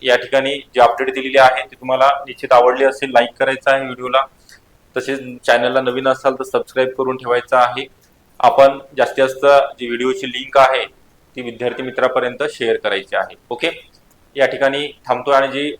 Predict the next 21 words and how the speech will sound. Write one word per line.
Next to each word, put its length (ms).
अपडेट 400
आहे 240
तुमच्यापर्यंत 600
अभ्यासक्रमाशी 720
असेल 240
किंवा 200
कोणते 260
बुक 240
तुम्हाला 280
रेफर 300
करायचे 440
आहेत, 280
अभ्यास 360
कसा 200
करायचा 440
आहे, 160
अभ्यासाचे 420
नियोजन 320
कसं 220
करायचं 360
आहे, 220